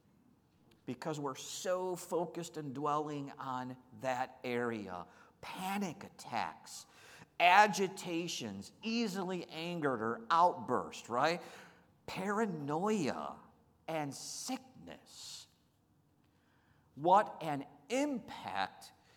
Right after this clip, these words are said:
even financial worry and anxiety can wreak on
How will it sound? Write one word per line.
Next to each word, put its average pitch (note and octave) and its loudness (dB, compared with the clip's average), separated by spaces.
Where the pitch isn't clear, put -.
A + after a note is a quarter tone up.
even A3 0
financial F3 -2
worry A#2 0
and G2+ -8
anxiety F2+ -6
can A#2+ -8
wreak G3+ -4
on D#3 2